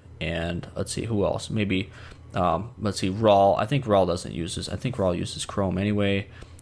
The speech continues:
Who else do we wanna throw in there? Um, Michael, uh, Br-, um, I keep saying his name wrong, Borowski. Uh, say even, even if us five, six people, whatever,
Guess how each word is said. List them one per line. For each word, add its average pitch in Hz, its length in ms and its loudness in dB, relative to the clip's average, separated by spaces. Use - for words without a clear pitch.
Who 110 140 2
else 82 160 2
do 98 80 -4
we 92 40 0
wanna 80 140 -2
throw 90 280 -2
in 87 100 -2
there? 87 320 -2
Um, 90 320 2
Michael, 107 720 2
uh, 98 140 4
Br-, - 160 -4
um, 92 320 0
I - 60 -14
keep 123 160 0
saying 107 180 2
his 92 160 -2
name 90 360 0
wrong, 90 260 0
Borowski. 101 600 0
Uh, 113 380 4
say 143 220 2
even, 170 440 4
even 208 160 2
if 160 100 4
us 139 160 2
five, 127 320 4
six 123 240 -2
people, 127 340 2
whatever, 107 580 2